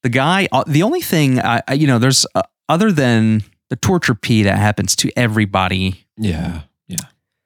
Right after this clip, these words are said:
Speaker 1: The biggest thing that stood out to me was, uh, I, I, I feel bad calling to Hideki's brother. Who was the main guy? Who was the guy in the movie?
Speaker 2: Oh, um,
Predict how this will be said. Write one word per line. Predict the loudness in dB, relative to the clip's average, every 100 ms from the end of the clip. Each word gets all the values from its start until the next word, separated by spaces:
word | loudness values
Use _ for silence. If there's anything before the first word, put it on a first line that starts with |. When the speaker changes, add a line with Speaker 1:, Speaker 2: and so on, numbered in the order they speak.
| _ _ _ _ -4
Speaker 1:
The |
biggest | -4 0 0 2 2 2 0 -2
thing | 0 2 4
that | 4 2
stood | 0 0
out | 0 0
to | 0
me | 0 2
was, | 2 2 0 -4 -8
uh, | -12 _ -20 -10
I, | -4 -4 -4 -4
I, | -6 -6 -12 _ -10
I | -6 -4 -2
feel | 0
bad | 0 0 0
calling | 2 2 0
to | -2 -2
Hideki's | 0 0 0 -2
brother. | 0 0 2 2 2 0 -2 _ _ _
Who | -2
was | 0 2
the | -2 -4 -10 _ -4
main | 2 4 4 2
guy? | 0 0 0
Who |
was | 0 0
the |
guy | 0 0 2 2
in | 2 0
the |
movie? | 0 0 0 0 -2 -6 -12 _ _ -2
Speaker 2:
Oh, | 2 2
um, | 2 2 2 2 -2